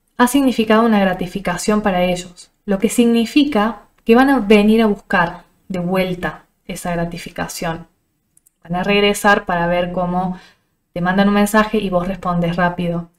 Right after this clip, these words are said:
o te tocan el timbre y vos salís y los atendés. Por más que estés enojado o enojada,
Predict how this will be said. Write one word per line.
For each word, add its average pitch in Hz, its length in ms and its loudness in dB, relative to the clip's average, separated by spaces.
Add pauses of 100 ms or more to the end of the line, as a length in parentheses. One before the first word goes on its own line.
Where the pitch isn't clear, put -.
o 185 160 -4
te 175 140 -8
tocan 190 280 -4
el 190 140 -4
timbre 208 400 2
y 190 100 -10
vos 170 200 -2
salís 175 340 -4
y 180 40 -2
los 175 140 -4
atendés. 170 600 -6 (120)
Por 196 100 -4
más 202 140 0
que - 80 -4
estés 208 220 -4
enojado 185 680 -2
o 190 80 -6
enojada, 170 540 -4